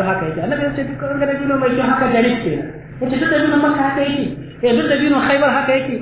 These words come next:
A kullu tamra Khaybar hakaza?" Ya ce, "A, ya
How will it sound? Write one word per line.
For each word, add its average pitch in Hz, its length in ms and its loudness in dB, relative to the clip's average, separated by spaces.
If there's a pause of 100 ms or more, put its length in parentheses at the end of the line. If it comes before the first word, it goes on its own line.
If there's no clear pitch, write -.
A 196 40 0 (120)
kullu 294 240 2
tamra 277 240 2
Khaybar 277 320 2
hakaza?" 262 480 2 (880)
Ya 185 120 2 (120)
ce, 190 80 0
"A, 180 80 2
ya 165 160 0